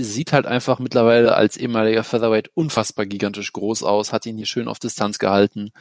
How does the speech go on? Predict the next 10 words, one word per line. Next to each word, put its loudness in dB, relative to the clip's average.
hat 0
halt 2
auch -4
wieder 2
gezeigt, -2
dass 2
er -2
könnte -2
halt 0
schon -4